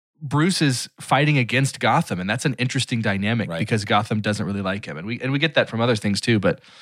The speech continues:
Speaker 1: we focus so much on this family aspect that it just did it.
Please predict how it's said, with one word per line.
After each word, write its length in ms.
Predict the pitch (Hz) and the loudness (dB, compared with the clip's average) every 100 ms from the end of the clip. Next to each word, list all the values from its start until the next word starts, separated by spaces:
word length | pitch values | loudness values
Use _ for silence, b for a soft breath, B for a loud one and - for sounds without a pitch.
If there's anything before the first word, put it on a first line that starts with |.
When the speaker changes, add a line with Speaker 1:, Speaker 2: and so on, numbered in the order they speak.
| B B - | B B -2
Speaker 1:
we 80 | 147 | 2
focus 340 | 185 160 143 | 2 2 0
so 160 | - 143 | 2 2
much 160 | 139 127 | 2 0
on 100 | 107 | -2
this 140 | 101 | -4
family 320 | - 110 104 | -4 -2 -2
aspect 400 | 98 101 - 98 | -2 -4 -4 -6
that 80 | 101 | -6
it 40 | 98 | -8
just 220 | 127 - _ - | -8 -8 _ -2
did 160 | 214 | 0
it. 200 | 196 - | 0 -4